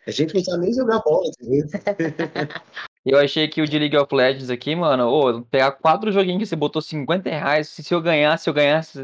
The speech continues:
Speaker 2: essas apostas, eu ia ganhar oito conto. Que a partida dura
Speaker 1: Aí.
Speaker 2: meia hora.
Speaker 1: Aí, ó, tá vendo?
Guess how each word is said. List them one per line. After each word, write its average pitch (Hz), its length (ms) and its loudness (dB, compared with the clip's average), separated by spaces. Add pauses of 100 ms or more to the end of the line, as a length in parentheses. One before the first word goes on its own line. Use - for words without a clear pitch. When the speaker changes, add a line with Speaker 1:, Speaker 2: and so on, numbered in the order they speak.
Speaker 2:
essas 131 300 -4
apostas, 123 420 0
eu 139 80 -16
ia 139 60 -4
ganhar 143 280 0
oito 226 360 -4
conto. 165 400 -12 (420)
Que 156 60 2
a 151 60 4
partida 165 340 0
dura 175 260 2
Speaker 1:
Aí. 147 60 -8
Speaker 2:
meia 190 360 -4
hora. 165 280 -2 (360)
Speaker 1:
Aí, - 140 -20
ó, 101 60 -16
tá - 200 -20
vendo? 139 280 -2